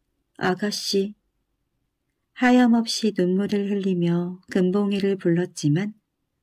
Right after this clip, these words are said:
너무 늦은 거지요. 박달은 금봉이가 죽었다는 그 고개를 찾아갔어요. "선비님, 울지 마세요." 어디선가 금봉이의 목소리가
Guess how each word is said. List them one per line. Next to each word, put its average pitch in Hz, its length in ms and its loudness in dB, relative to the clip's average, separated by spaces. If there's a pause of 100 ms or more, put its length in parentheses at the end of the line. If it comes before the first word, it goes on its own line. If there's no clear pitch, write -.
(160)
너무 185 380 2
늦은 175 400 -2
거지요. 170 520 -4 (920)
박달은 190 640 -2
금봉이가 196 720 0
죽었다는 170 960 -2 (880)
그 226 280 4
고개를 185 600 0
찾아갔어요. 175 960 -2 (840)
"선비님, 214 800 -2 (300)
울지 208 340 0
마세요." 185 600 -4 (960)
어디선가 190 1000 -2 (100)
금봉이의 208 640 0
목소리가 170 880 -2